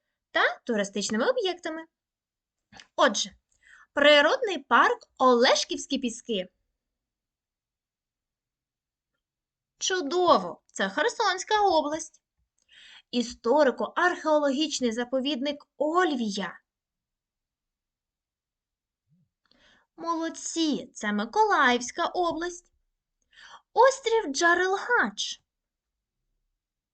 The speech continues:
Так, Херсонська область. Музей суднобудування і флоту.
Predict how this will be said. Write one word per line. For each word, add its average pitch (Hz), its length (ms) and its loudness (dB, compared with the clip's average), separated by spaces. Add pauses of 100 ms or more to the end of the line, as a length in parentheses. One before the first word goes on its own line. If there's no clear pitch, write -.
(1500)
Так, 320 640 2 (300)
Херсонська 381 1040 -2
область. 202 600 0 (460)
Музей 247 640 0
суднобудування 294 1080 -4
і 247 120 0
флоту. 311 600 2